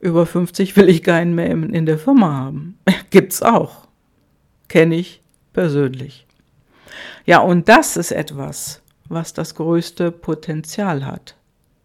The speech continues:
Die Frauen fünfzig plus. Erfahrung, Potenzial, Wissen, Können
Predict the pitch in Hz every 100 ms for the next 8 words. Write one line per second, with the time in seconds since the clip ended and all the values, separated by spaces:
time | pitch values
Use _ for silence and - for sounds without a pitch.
0 | _ _ _ _ _ 151 - 147 151 165
1 | 170 _ _ - 139 143 - - 151 -
2 | - 127 127 - - _ _ _ _ _
3 | _ _ _ _ _ _ _ _ - 139
4 | 208 233 240 247 240 262 - _ _ _
5 | _ _ _ _ _ _ - 156 - 143
6 | 143 - 190 202 202 220 226 - _ _
7 | _ _ _ _ 147 170 196 - 214 208
8 | 214 _ _ _ _ _ _ _ - -
9 | 180 170 180 190